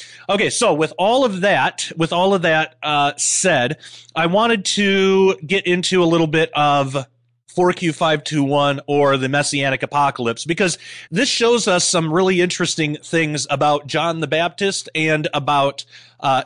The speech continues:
Jesus and prophecies of Jesus that the Essene had. And Jesus, it seems, actually quoted an Essene document, actually quoted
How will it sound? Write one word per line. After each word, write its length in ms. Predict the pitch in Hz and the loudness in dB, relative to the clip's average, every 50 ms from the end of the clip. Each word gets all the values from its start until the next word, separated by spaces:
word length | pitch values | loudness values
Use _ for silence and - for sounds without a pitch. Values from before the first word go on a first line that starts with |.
| - 147 | -6 -8
Jesus 520 | 127 139 190 202 208 175 180 160 143 - | -4 -2 0 0 0 0 -2 -4 -4 -2
and 180 | - 196 143 - | -6 -6 -6 -2
prophecies 560 | 170 175 180 180 - 175 - - 160 151 131 | -2 -2 -2 -2 -4 -6 -4 -4 -4 -4 -4
of 260 | - 165 180 190 180 | -2 -2 -2 -2 -2
Jesus 420 | 170 180 160 147 131 139 139 - - | -2 -2 -2 -2 -2 -2 -6 -4 -4
that 160 | 147 139 - | -6 -6 -4
the 100 | 147 139 | -4 -6
Essene 380 | 131 - - - 147 143 139 139 | -6 -6 -6 -6 -6 -6 -6 -6
had. 280 | 131 160 160 143 135 | -4 -4 -2 -2 -2
And 160 | 135 135 143 | -4 -6 -8
Jesus, 520 | 139 151 214 269 285 196 143 131 139 - - | -6 -4 -2 -2 -2 -2 -2 -2 -4 -4 -8
it 140 | - 143 - | -10 -10 -8
seems, 380 | - - 233 226 160 143 - - | -6 -6 -4 -4 -4 -6 -8 -6
actually 480 | - 165 165 170 - - 175 160 165 165 | -4 -4 -4 -4 -4 -6 -4 -2 -2 -2
quoted 640 | 165 - - - 180 185 262 247 160 117 117 151 190 _ _ _ _ _ _ _ _ _ _ _ _ _ _ | -4 -6 -4 0 2 2 2 2 2 0 0 -2 -6 _ _ _ _ _ _ _ _ _ _ _ _ _ _
an 100 | - 160 | -4 -4
Essene 360 | 160 151 - 175 160 165 165 | -2 -2 -2 -2 0 -2 0
document, 480 | 156 165 175 208 - - 147 120 110 - | 0 0 0 0 -2 -4 -6 -6 -6 -4
actually 440 | 147 151 165 - - 180 175 170 165 | -4 -4 -2 -2 -2 0 0 0 0
quoted 600 | 151 - 131 165 180 202 214 190 143 120 110 - | -2 -2 -2 0 2 2 4 2 2 0 -2 -4